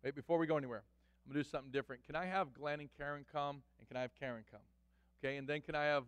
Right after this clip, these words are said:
Mark and David come and Greg come? Okay, so let me explain why I'm doing this. You could shut this off if you wanna shut this off real quick. So,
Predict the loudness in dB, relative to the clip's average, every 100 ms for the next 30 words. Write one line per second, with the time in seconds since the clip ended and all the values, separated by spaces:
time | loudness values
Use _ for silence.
0 | -2 2 2 2 -6 0 0 0 -2 0
1 | 0 -2 -2 -2 -2 -12 -20 _ _ _
2 | _ _ _ _ _ _ -2 -2 -2 -4
3 | 6 6 8 0 -2 0 0 4 4 4
4 | 2 -2 -2 -2 -2 -2 -4 -4 -10 -10
5 | -12 -20 -20 -18 -18 -16 -18 -18 -20 -20
6 | _ _ _ _ _ _ _ 6 10 10
7 | 8